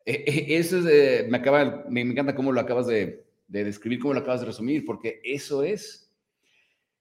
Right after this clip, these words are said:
Y les, les prometo, rockstars, les prometo que si tú puedes ver a esa persona a quien tú dices, "Este me hace cosas o me está haciendo cosas", y voltear la mirada, en lugar de afuera,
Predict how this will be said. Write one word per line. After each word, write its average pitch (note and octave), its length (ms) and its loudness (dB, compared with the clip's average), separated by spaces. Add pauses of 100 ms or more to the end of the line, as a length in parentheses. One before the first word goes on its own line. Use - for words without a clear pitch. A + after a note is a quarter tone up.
(200)
Y D3 80 2
les, C#3+ 240 6 (100)
les C#3 100 2
prometo, D3 380 6
rockstars, C#3 460 4
les A#2 160 -2
prometo C3+ 880 0
que G#2+ 640 0
si - 260 -8
tú E3 120 -4
puedes E3 380 -4
ver C3 160 -2
a B2+ 80 2
esa B2+ 220 -4
persona G2+ 360 -4
a - 60 -14
quien F2+ 300 -8
tú A2+ 240 -6
dices, A2+ 320 -4
"Este B2+ 180 -4
me A2 260 4
hace B2 380 2
cosas G#2+ 380 -2
o A2+ 60 -2
me A#2 100 2
está B2+ 220 4
haciendo A#2 420 0
cosas", G2 520 -4 (1700)
y D3+ 120 6
voltear D3+ 360 4
la A#3 120 0
mirada, B2+ 920 4
en G#2 80 -2
lugar A#2 200 2
de G3+ 80 -2
afuera, A2 680 -2